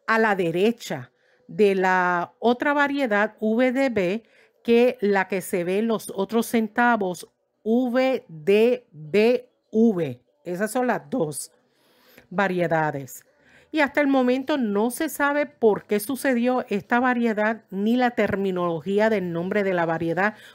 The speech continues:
por lo menos hasta, hasta el momento. Tengo entendido que las compañías que certifican moneda han reconocido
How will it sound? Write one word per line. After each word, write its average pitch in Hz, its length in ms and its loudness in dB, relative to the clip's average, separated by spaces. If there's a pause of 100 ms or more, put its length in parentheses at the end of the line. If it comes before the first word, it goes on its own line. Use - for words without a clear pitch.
por 226 140 4
lo 196 100 2
menos 240 240 0
hasta, 180 480 -4
hasta 202 220 -4
el 180 80 -2
momento. 165 640 -8 (560)
Tengo 285 260 2
entendido 330 680 0
que 214 100 0
las 185 140 0
compañías 180 720 -2
que 277 100 -4
certifican 262 760 -2
moneda 226 680 0
han 226 280 -2
reconocido 214 1200 -2